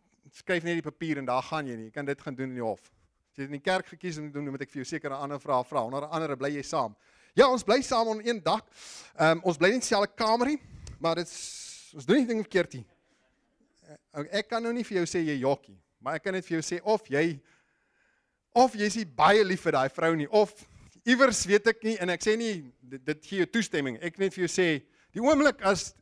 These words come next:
God man en vrou bymekaar bring, is daar natuurlike, kom ons maar sê drange, ons hoef nie so ver te gaan nie. Dis 'n natuurlike ding. Dieselfde gebeur wanneer ons na Christus toe kom.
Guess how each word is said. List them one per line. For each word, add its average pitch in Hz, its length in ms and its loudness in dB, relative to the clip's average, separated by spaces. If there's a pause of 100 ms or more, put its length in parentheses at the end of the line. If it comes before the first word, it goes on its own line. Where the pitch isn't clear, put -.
God 247 340 4
man 170 280 2
en 214 60 2
vrou 226 240 2
bymekaar 190 460 2
bring, 170 180 -2
is 151 100 -2
daar 147 220 4
natuurlike, 180 800 -2 (260)
kom 156 140 -6
ons 147 140 -6
maar 135 100 -6
sê 135 140 -4
drange, 123 300 -4
ons 117 100 -8
hoef 135 80 -14
nie 147 80 -12
so 143 120 -12
ver 117 200 -4
te - 80 -20
gaan 107 140 -20
nie. - 120 -20 (200)
Dis 190 180 0
'n 220 60 -2
natuurlike 208 640 -2
ding. 147 260 0 (1400)
Dieselfde 196 680 -4
gebeur 160 520 -4
wanneer 151 200 -6
ons 147 140 -10
na 151 80 -6
Christus 151 380 -10
toe 143 100 -12
kom. 120 220 -8